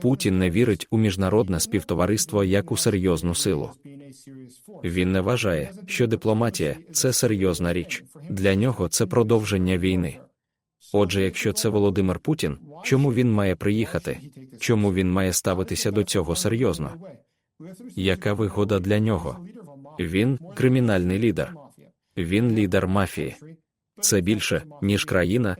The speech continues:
це мафія. І якщо ти лідер мафії і твоєму життю загрожує небезпека,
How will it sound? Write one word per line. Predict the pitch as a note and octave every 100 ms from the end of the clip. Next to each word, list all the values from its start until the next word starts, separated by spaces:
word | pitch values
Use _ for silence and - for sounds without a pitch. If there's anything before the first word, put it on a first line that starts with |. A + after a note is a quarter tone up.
| E3+
це | - A2+
мафія. | G2+ F2+ - C#2+ - - -
І | G2+
якщо | F#2+ F2+ - A2
ти | G#2
лідер | G2 G2 F#2
мафії | F2+ G#2+ A2+ G2 F2+ -
і |
твоєму | G2 G2 G2+ G2 F#2+
життю | G2 F2+ C3+
загрожує | A#2 F#2 F#2 G#2 F#2+ F#2
небезпека, | F2+ F2 F2 - G2 D#2